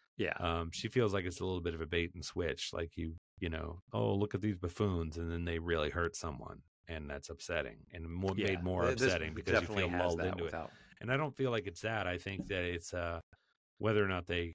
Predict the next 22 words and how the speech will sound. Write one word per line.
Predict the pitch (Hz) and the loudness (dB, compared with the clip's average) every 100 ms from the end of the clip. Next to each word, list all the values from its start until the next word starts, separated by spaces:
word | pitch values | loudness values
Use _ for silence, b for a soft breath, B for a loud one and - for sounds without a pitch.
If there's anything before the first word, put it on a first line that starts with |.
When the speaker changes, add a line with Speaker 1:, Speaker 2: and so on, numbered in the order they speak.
| - | -6
Speaker 2:
consciously | - 92 92 92 - 90 90 85 82 78 - | -4 -2 -2 -6 -4 -2 -2 -2 -4 -8 -8
have | - 90 85 | -2 -2 -2
this | 82 - | -8 -6
thesis. | 92 87 76 82 | -6 -6 -8 -10
To | - 92 | -10 -6
me, | 95 117 127 107 92 87 | 0 4 6 6 4 2
what | 87 85 | 0 0
I | |
love | 85 85 | 0 0
about | 82 82 | -2 -2
their | 82 | -6
movies | 82 78 78 | -6 -6 -8
is | 76 78 | -10 -12
it, | 82 - | -14 -8
it | 90 92 92 | -8 -4 0
underlines | 110 110 98 87 82 80 - - | 2 2 2 0 -4 -6 -10 -6
the, | 82 78 - b b b _ _ - | -6 -6 -10 b b b _ _ -2
the | 127 | 0
absurdity | 131 - 165 131 95 87 82 82 - _ _ _ _ _ _ _ _ _ | 0 2 4 4 2 -4 -6 -10 -16 _ _ _ _ _ _ _ _ _
of | 135 131 101 | 2 2 0
violence | 104 107 92 87 - | -2 -2 -2 -6 -10
itself. | - 95 78 - | -8 -6 -6 -8